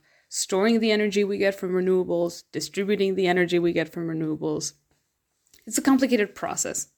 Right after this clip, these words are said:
I don't think that it's incompatible for a country to have the goals to f-, wean off of fossil fuels and to still produce fossil fuels, because a government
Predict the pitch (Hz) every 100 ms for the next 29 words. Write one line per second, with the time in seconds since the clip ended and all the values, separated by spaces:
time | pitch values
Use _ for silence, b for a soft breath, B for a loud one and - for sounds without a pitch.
0 | b b b b b b b _ 226 226
1 | 240 240 262 - 196 190 180 175 - 202
2 | 190 175 170 170 170 170 175 170 - 175
3 | 165 165 - 185 180 180 170 185 170 -
4 | 170 165 190 180 175 170 170 170 - -
5 | 160 156 - - - _ _ _ - 165
6 | 180 240 202 175 185 - - 180 - 165
7 | 226 220 269 294 330 330 - _ _ _
8 | 190 202 196 - 185 175 190 165 160 -
9 | 160 - 156 156 156 - - b b b
10 | b b 180 190 190 190 175 165 170 -
11 | b b b b b _ - 190 208 208
12 | 190 180 180